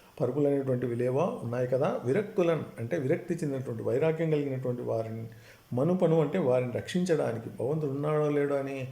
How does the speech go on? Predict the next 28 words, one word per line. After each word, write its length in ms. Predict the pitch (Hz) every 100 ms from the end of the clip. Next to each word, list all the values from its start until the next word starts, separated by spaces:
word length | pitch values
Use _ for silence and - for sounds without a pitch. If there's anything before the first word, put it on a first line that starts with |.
| - - -
ఆలోచిస్తూ 560 | 131 139 143 131 - 135
ఉన్నటువంటి 400 | 135 123 131 123
వారిని 260 | 123 123 135
కూడా 220 | 156 196
రక్షిస్తున్నావు 580 | 175 - 160 151 139 127
కదా, 180 | 120
ఆ 140 | 175 156
రక్షించడానికి 840 | 123 - 147 135 117 - - 185
జాలిం 480 | 135 135 160 196 185
ఉంది, 320 | 151 127 120 120
దయ 220 | 120 123
కలిగి, 480 | 135 120 113 170 214 - - - -
ఆత్మలోను 680 | 123 156 190 190 170 170 143 117
వారి 140 | 123
మనసులోను 840 | 127 143 139 143 143 135 139 127 131 - - - -
సదా 600 | 127 123 170 196 175 117
ఎల్లప్పుడూ 560 | 117 120 143 - 127 117
నీవు 300 | 117 123 131
లేవో, 380 | 131 135 160 190 151
నీవు 200 | 123 117
ఉన్నావు 340 | 117 139 143
కదా 400 | 139 135 139 160 - - - - - -
అని 300 | 123 - - -
అర్థం. 300 | - - 104 -
మరి 420 | 131 127 110 180 - -
జనులు, 440 | 113 131 185 190 - - -
ప్రజలైనటువంటి 540 | 113 131 185 151 139 123
వారు, 500 | 120 107 104 131